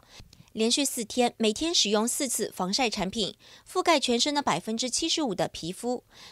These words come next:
对他们进行了每日的血液检测。研究发现，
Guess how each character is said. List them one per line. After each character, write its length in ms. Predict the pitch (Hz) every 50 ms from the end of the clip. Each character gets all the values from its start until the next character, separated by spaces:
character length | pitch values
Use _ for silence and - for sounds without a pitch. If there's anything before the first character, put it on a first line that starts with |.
| -
对 140 | - 349 330
他 160 | 320 339 359
们 100 | 330 339
进 160 | 339 - 349 320
行 200 | - 233 214 226
了 120 | 226 226
每 200 | - 208 185 170
日 120 | 196 240
的 140 | 226 214 196
血 180 | 196 - 196 160
液 160 | 185 214 202
检 220 | 196 - 180 160
测。 300 | - - - 226 185 - - - - - - - - -
研 140 | 220 220 226
究 120 | 269 269
发 180 | 262 285 277 277
现， 320 | 269 - 277 240 196 -